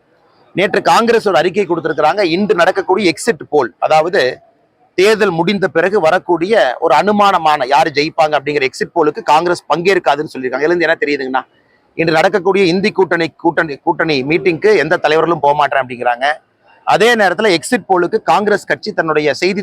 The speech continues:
தொடர்பாளர்கள் அனுப்ப மாட்டோம் என்று சொல்லியிருக்கிறார்கள். இதுல இருந்து என்ன தெரியுதுங்கன்னா, the writing is on the wall என்று சொல்வார்கள். அதாவது இந்த ஏழாவது கட்ட வாக்குப்பதிவு இது நடக்க நடக்க மக்களுக்கு தெரியும்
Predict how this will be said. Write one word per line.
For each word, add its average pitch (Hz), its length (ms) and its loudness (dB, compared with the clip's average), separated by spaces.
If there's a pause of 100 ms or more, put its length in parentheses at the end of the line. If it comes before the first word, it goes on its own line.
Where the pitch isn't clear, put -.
தொடர்பாளர்கள் 160 500 2
அனுப்ப 160 280 -2
மாட்டோம் 143 260 -2
என்று 131 160 -12
சொல்லியிருக்கிறார்கள். 135 500 -4
இதுல 202 60 -2
இருந்து 180 140 -2
என்ன 185 180 -6
தெரியுதுங்கன்னா, 160 380 0 (840)
the 147 120 0
writing 220 320 0
is 180 160 0
on 170 120 -2
the 147 120 0
wall 175 180 4
என்று 147 180 -4
சொல்வார்கள். 131 440 0
அதாவது 175 340 2
இந்த 147 120 -2 (180)
ஏழாவது 190 420 2
கட்ட 160 240 0
வாக்குப்பதிவு 143 580 -2 (540)
இது 147 160 2
நடக்க 202 340 2
நடக்க 180 200 0 (120)
மக்களுக்கு 175 460 -2
தெரியும் 165 320 0